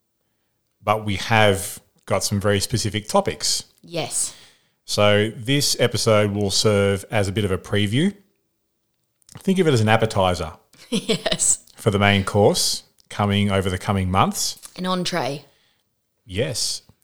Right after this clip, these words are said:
Speaker 1: We're gonna do, we're gonna go back to what we used to do with this season and release it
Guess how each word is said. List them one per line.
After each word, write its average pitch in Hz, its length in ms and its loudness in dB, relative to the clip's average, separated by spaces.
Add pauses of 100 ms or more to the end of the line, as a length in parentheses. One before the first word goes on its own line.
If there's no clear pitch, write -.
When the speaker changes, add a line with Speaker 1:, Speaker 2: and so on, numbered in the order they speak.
(400)
Speaker 1:
We're 107 120 0
gonna 120 140 4
do, 120 380 4 (200)
we're 107 80 -16
gonna 131 120 -4
go 120 120 4
back 110 160 4
to - 120 -6
what 107 140 0
we 101 80 -6
used 101 260 -2
to 113 60 -4
do 98 320 0 (100)
with 98 160 -8
this 98 140 -4
season 104 500 -2 (160)
and 98 260 0
release 98 320 0
it 95 180 -6